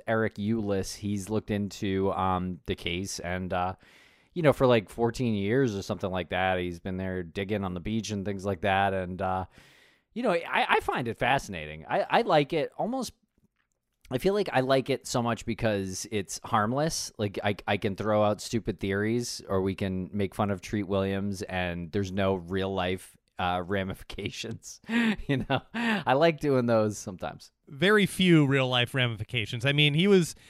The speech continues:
Speaker 2: he was polite to a fault when he was on the plane. Like, he, he shared cigarettes with the, with the, uh, flight attendant as they sat together. You know, he really wanted to make the, the, uh,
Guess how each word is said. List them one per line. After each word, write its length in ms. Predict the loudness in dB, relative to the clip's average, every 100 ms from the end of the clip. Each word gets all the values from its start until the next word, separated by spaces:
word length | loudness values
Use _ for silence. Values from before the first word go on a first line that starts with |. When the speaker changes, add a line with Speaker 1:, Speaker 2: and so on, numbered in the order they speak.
| -4
Speaker 2:
he 140 | 2 4
was 160 | 4
polite 420 | 0 0 2 0 0
to 120 | 0
a 60 | 2
fault 420 | 0 0 -4 -10
when 120 | -4
he 80 | 0
was 160 | 0 0
on 140 | -4
the 40 | -6
plane. 440 | -10 -10 -12 -4
Like, 260 | -4 -4 -10 -20 -2
he, 320 | 2 2 2
he 160 | 0 0
shared 340 | 2 2 0
cigarettes 560 | -2 0 2 2 0 -2
with 160 | -4
the, 300 | -2 -2 -4 -6
with 180 | -6 -2
the, 160 | -2
uh, 80 | -2
flight 300 | -2 -2 0
attendant 500 | -2 -2 -4 -2 -2
as 140 | -4 -6
they 100 | -8
sat 320 | -2 -2 -2
together. 540 | -2 0 2 2 0 -4 -18 -4
You 80 | 0
know, 80 |
he 80 | 2
really 220 | 4 4
wanted 260 | 6 4 2
to 60 | 0
make 180 | 0
the, 100 | -2 -4 -2
the, 260 | 4 4 4 -4
uh, 260 | -12 -14